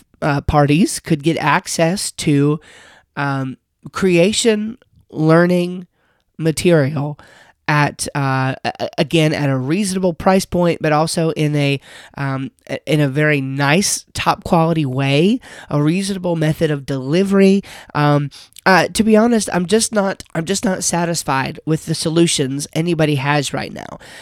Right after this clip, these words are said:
Uh, there are different creation organizations that are creating, um, al-, albeit very scarcely, um,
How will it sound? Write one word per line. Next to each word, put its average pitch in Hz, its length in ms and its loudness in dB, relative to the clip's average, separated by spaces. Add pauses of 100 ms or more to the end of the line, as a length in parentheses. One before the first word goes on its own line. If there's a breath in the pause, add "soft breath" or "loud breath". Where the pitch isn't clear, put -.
(120)
Uh, 139 120 -4
there 151 220 6
are 160 440 6 (280 loud breath)
different 180 600 -6
creation 170 800 0
organizations 165 880 0
that 160 160 0
are 147 80 0
creating, 160 800 -2
um, 135 460 -4 (720)
al-, 147 340 -4
albeit 147 320 4
very 143 180 2
scarcely, 165 680 0 (340 loud breath)
um, 135 380 -4